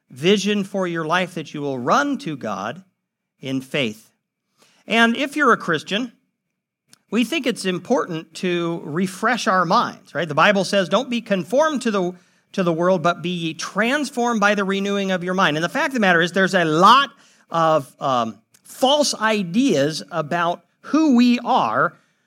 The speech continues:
circulating in our society, and we intersect these in, in our schools and in our entertainment and in our businesses,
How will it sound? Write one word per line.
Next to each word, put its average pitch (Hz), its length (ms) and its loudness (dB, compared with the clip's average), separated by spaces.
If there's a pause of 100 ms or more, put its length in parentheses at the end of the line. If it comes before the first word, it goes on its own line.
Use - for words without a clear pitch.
(200)
circulating 160 840 2
in 165 260 -4
our 160 440 2
society, 143 840 -2
and 156 320 -4
we 170 120 -2
intersect 233 800 -4
these - 440 -4 (400)
in, 151 300 -4
in 170 180 -2
our 143 140 4
schools 226 640 0
and 123 560 -6 (320)
in 156 300 -4
our 127 120 0
entertainment 180 760 -4 (400)
and 123 160 -10
in 139 220 -4
our 117 120 0
businesses, 180 720 -4